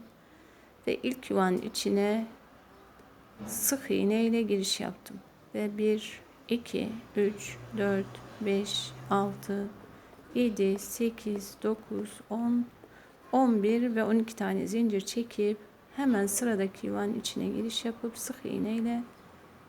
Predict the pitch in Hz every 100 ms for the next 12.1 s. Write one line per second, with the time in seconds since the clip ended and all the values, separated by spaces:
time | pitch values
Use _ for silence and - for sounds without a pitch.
0 | - - - 262 202 202 190 175 170 -
1 | - - 240 233 202 180 196 214 208 -
2 | - 220 240 - 202 208 226 220 220 208
3 | - - - 226 196 214 - - - -
4 | - - - 214 214 214 - - - -
5 | 220 214 214 - 202 202 202 220 220 196
6 | 190 190 196 - - - - - - -
7 | - 226 - - 196 - - - - 233
8 | 226 - 208 202 - - 202 226 233 233
9 | - - - 226 240 220 202 214 233 240
10 | - - - - - - - - 220 208
11 | 180 - - 185 - - - 220 214 226
12 | 233